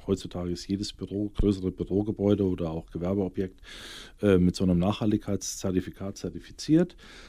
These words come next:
Äh, seit einigen Jahren zertifizieren die auch Ein- und Zweifamilienhäuser. Und da war unser Anspruch, da wollten wir vorne mit dabei sein und haben uns von denen, äh, zertifizieren lassen. Das heißt, die haben den kompletten Produktionsprozess von uns überwacht, haben die Nach-,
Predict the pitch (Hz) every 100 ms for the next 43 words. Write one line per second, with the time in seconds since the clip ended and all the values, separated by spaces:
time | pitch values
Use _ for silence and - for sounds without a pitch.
0 | - - 110 107 104 104 98 98 131 139
1 | 123 101 90 95 131 147 147 135 123 123
2 | 120 - 127 123 123 113 117 98 107 -
3 | 107 117 - 104 - 110 92 85 80 76
4 | 78 78 73 71 80 90 110 113 101 92
5 | 80 92 - 120 - 92 104 107 95 -
6 | 98 104 95 78 73 80 87 87 117 123
7 | 135 - - - - - - 110 107 -
8 | 92 98 110 117 113 113 120 127 - 101
9 | 92 98 101 117 117 120 - 104 101 107
10 | 110 107 - 120 80 76 80 - 80 -
11 | 98 - 98 104 98 95 90 107 123 110
12 | 101 98 - 113 113 - 110 - 107 -
13 | 104 101 107 - 85 80 113 - - 107
14 | 95 98 90 98 110 -